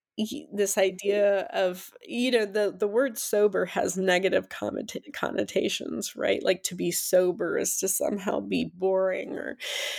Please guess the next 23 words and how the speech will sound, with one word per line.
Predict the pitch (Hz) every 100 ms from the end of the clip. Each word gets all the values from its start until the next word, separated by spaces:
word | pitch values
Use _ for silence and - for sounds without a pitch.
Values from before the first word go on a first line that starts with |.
| - -
you | 214 226
know, | 202
but | 202 208
my | 143 202
interview | 190 202 247 247 208 208
with | 185 175 175 _ _ _ _ _ - - _
Patrick | - - 220 - 190 -
James | - 180 214 226 202 -
just | - 190 - - - -
totally | 226 247 226 196 180
flipped | - - - - 196 202 196 - - - _
my | 175 185 180 170
whole | - - - 226 220 220 220 220 - - - - _
perspective | - 226 - - 196 190 - 202 196 202 - -
on | 196 185 180 185
sobriety. | - 185 175 175 190 202 208 - - -
You | 190 196
know, | 180
it's | 180 -
like, | 185 180
what | 190 214 214
could | - 233 185
be | 208 208 208 185 208